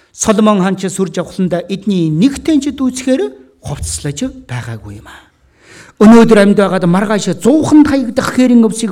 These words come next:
бурхан инхүү гойдог бол тэгэх тусмаа тэр та нарыг илүү хувцлахгүй гэж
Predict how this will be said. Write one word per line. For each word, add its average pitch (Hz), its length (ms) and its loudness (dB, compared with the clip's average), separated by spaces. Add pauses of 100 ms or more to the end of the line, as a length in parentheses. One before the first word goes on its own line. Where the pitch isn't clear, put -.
бурхан 196 320 0 (240)
инхүү 247 640 6
гойдог 339 400 2
бол 131 180 -8 (680)
тэгэх 165 240 -2
тусмаа 143 400 -6
тэр 143 240 -8
та 135 80 -8
нарыг 127 400 -6
илүү 202 480 0
хувцлахгүй 151 720 -2
гэж - 60 -16